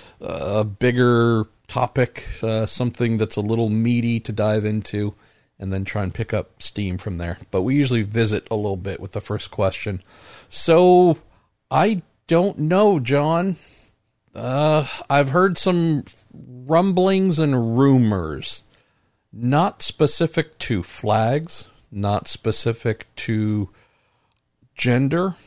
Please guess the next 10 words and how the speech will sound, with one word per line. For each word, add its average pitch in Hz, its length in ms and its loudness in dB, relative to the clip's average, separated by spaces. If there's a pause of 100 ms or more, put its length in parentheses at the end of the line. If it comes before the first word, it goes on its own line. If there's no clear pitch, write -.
(340)
ethnicity, 135 1080 -2 (560)
or 110 880 2
sexual 117 1040 0 (880)
identification, 117 1200 -2 (1700)
but 120 140 0
I've 117 180 2
heard 151 480 0
that 131 160 4
IndyCar 143 800 2
is - 200 -4